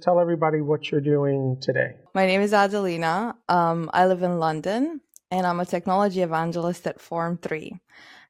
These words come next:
Speaker 2: And Form three, uh, I run a B two B payments platform. And, yeah, they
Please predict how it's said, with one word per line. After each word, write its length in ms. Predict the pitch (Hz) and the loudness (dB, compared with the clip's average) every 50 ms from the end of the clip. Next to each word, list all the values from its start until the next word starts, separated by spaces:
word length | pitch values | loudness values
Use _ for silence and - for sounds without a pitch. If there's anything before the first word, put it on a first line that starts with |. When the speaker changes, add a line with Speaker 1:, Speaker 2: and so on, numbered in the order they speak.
| _ - | _ -2
Speaker 2:
And 260 | 180 180 175 180 175 | -2 0 0 -2 -2
Form 300 | - 185 175 175 185 180 | -2 0 0 0 0 -2
three, 560 | - - - 180 190 233 277 320 330 302 - _ _ _ _ _ - | -6 -6 -6 -4 -4 -4 -4 -4 -6 -10 -12 _ _ _ _ _ -16
uh, 360 | - 165 180 175 180 180 175 - - | -8 -6 -2 0 2 2 2 2 2
I 180 | 180 180 180 | 2 2 2
run 380 | 180 175 190 185 185 185 185 180 - | 4 4 4 4 4 4 2 -2 -2
a 160 | - 180 180 | -2 -2 -2
B 240 | 170 180 185 180 180 | -2 -4 -8 -10 -8
two 160 | 180 - 185 | -8 -10 -10
B 220 | 170 - 180 208 220 | -10 -8 -8 -8 -10
payments 480 | - - 196 180 170 175 175 175 - | -8 -8 -6 -6 -4 -4 -4 -6 -6
platform. 840 | - - - 185 175 156 - - - - 214 220 262 302 330 339 339 - _ _ _ _ _ - | -10 -6 -2 0 0 0 0 -4 -10 -8 -6 -4 -4 -4 -4 -6 -10 -14 _ _ _ _ _ -10
And, 460 | 180 175 175 175 180 180 180 180 - - | -6 -4 -4 -2 -2 -2 -2 -4 -6 -6
yeah, 200 | 175 196 202 202 | -4 -2 0 0
they 300 | 170 170 165 165 165 | 0 -2 -4 -6 -8